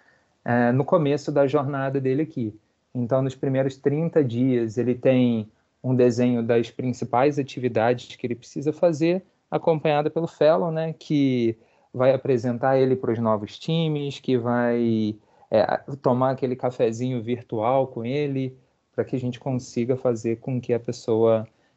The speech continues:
é, se sinta bem recebida, acolhida, que é parte da nossa cultura, e que entenda lá o mínimo necessário para as atividades dele no dia a dia, no primeiro momento, na primeira semana,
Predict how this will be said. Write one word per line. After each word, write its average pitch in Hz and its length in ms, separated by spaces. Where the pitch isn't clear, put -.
é, 104 160
se 127 180
sinta 123 560
bem 123 240
recebida, 151 960
acolhida, 160 840
que 120 100
é 107 200
parte 113 360
da 117 100
nossa 113 240
cultura, 151 540
e 139 80
que 151 120
entenda 143 480
lá 135 160
o 147 60
mínimo 139 360
necessário 127 640
para 127 140
as 117 80
atividades 113 720
dele 110 240
no 117 140
dia 117 200
a 117 40
dia, 123 300
no 135 120
primeiro 117 320
momento, 117 500
na 120 100
primeira 120 340
semana, 147 600